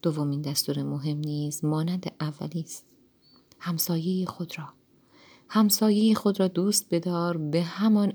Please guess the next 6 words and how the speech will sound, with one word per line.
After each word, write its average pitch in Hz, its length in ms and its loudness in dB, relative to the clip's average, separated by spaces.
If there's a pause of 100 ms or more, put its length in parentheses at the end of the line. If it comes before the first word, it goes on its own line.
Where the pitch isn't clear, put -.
اندازه 185 440 4
که 185 260 -2 (260)
خود 214 300 -4 (100)
را 147 160 -6
دوست - 340 -6
می‌داری. 147 420 -12